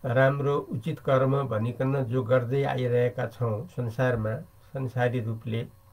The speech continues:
त्यो यथावत,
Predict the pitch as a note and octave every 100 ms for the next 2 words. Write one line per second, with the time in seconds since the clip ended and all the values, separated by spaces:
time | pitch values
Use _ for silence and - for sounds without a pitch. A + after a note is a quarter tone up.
0 | - - - - - - - - - -
1 | - - C3 A2 A2+ A#2+ - - D#3 C3
2 | F#2 F2+ - - - - - - D3+ D3+
3 | C3+